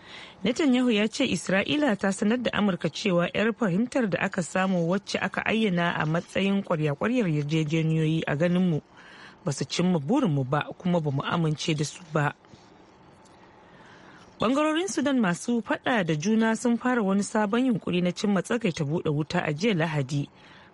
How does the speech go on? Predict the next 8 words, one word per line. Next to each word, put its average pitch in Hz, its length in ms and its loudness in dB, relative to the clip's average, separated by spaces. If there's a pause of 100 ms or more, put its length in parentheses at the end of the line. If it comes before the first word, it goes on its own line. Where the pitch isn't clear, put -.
bayan 165 240 2
kwashe 190 320 -2
watanni 151 420 0
biyu 170 240 -2
ana 175 240 0
gwabza 185 320 -2
ƙazamin 156 480 0
fada 151 420 -2